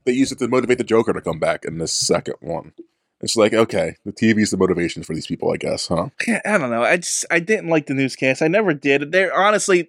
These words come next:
Speaker 2: it just
Speaker 1: But, you know, it's just, it's a way to get the story across to, like, how so everyone can s-, like, it's a way to, like, trigger people. You get, like, not trigger, but, like, to, like, move the story along for other people. So if the Joker knows what's going on in this part of the world because of,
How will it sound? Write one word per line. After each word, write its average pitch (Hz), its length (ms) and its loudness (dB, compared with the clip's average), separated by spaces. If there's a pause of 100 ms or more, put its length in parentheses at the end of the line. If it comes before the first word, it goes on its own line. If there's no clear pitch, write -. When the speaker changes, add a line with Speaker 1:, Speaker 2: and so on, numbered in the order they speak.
Speaker 2:
it 156 180 0
just - 380 -2 (220)
Speaker 1:
But, 339 600 0
you 262 120 -4
know, 262 160 4
it's 254 100 2
just, - 160 -6
it's 202 120 2
a 214 60 2
way 214 180 4
to 208 60 4
get 202 120 2
the 190 80 -2
story 160 320 0
across 139 340 2
to, - 80 0
like, 110 160 4
how 117 100 2
so 113 140 0
everyone 110 400 2
can 104 80 -2
s-, - 160 -6
like, 92 360 -2 (320)
it's 135 120 -4
a 151 60 4
way 156 280 4
to, 147 160 4
like, 110 380 2
trigger 95 400 0
people. - 540 -6
You 113 100 -4
get, 127 220 0
like, 110 280 4
not 107 140 2
trigger, 87 240 -4
but, 85 140 -2
like, 90 140 0
to, 90 120 2
like, 98 260 -2
move 107 160 0
the - 60 -8
story 95 220 4
along 87 200 0
for - 120 -6
other 80 100 -4
people. - 460 -10
So 117 220 4
if - 260 -6
the 117 80 2
Joker 127 400 2
knows 117 240 2
what's 110 120 -4
going 104 260 4
on 98 100 2
in 95 60 -2
this 104 100 -2
part 95 160 4
of 87 60 0
the 90 40 -6
world 85 200 0
because 90 340 -2
of, 80 140 -8